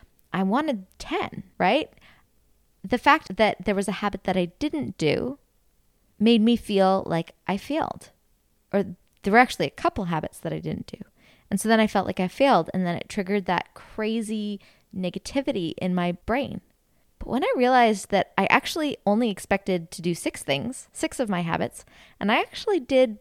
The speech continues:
seven of my habits, I felt so <laughs> much better. So then the next day,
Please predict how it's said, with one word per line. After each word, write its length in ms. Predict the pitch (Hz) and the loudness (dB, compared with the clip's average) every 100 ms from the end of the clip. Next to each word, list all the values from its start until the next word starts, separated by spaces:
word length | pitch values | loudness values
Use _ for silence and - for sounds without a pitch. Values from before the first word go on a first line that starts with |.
| _ | _
seven 680 | - - 165 339 233 170 - _ _ _ | -10 -2 0 0 -4 -6 -12 _ _ _
of 160 | - 170 | -8 -4
my 160 | 165 156 | -4 -4
habits, 640 | 160 214 - - - - _ _ - | -4 -4 -4 -8 -18 -20 _ _ 0
I 100 | 190 | 0
felt 400 | 180 190 196 - _ _ _ _ _ _ _ | 2 2 2 0 _ _ _ _ _ _ _
so 640 | - - 240 - 277 311 - | -12 -8 -2 0 0 -4 -12
<laughs> 100 | - | -2
much 420 | 214 208 - - _ _ _ | 0 0 -4 -18 _ _ _
better. 340 | 202 196 - - _ _ _ _ _ _ _ _ - - - | 0 0 -6 -14 _ _ _ _ _ _ _ _ -20 -20 -8
So 380 | - 262 233 - _ _ _ - - - _ - | 6 8 8 2 _ _ _ -20 -20 -20 _ -6
then 220 | 202 226 226 | 4 8 8
the 80 | |
next 280 | 214 208 - | 8 6 2
day, 320 | 180 - 226 | -2 -2 -2